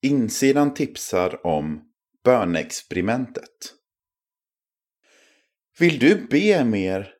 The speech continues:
men vet inte hur du ska komma igång? Längtar du efter inspiration till nya uttryckssätt? Då är bönexperimentet Upptäck,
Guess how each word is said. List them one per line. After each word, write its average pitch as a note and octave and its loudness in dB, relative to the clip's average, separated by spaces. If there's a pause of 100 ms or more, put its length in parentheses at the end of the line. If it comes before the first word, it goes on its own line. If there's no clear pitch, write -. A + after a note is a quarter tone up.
men D#3 2
vet B2+ 2
inte G2+ 4
hur C3+ 2
du C3 2
ska B2+ -2
komma C#3 0
igång? A2+ -6 (1160)
Längtar A#2+ 4
du A#2 8
efter A2+ 6
inspiration A#2+ 2
till G2 -2 (120)
nya A#2 6
uttryckssätt? - -4 (760)
Då F2 2
är G#2+ 8 (100)
bönexperimentet A2+ 2 (260)
Upptäck, - -2